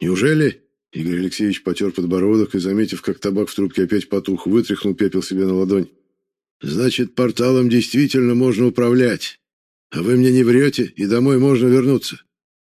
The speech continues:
Значит, кто вы? Спецназовцы? Альфа? Вымпел? Кто?» «Я давно не был на родине и даже не знаю, какие отряды есть сейчас». «Не имеет значения, кто мы. Решишь отказаться от нашего предложения, будет разумнее, если мы на этом попрощаемся».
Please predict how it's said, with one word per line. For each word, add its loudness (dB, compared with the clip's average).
Значит, -2
кто 2
вы? 0
Спецназовцы? -2
Альфа? -2
Вымпел? 0
Кто?» -2
«Я 0
давно 4
не 4
был 2
на 2
родине 2
и 0
даже 2
не 4
знаю, 0
какие 2
отряды 2
есть 0
сейчас». -6
«Не 6
имеет 4
значения, 0
кто -2
мы. -4
Решишь 0
отказаться 0
от -4
нашего -2
предложения, 0
будет 2
разумнее, 2
если 0
мы 2
на 2
этом 0
попрощаемся». -2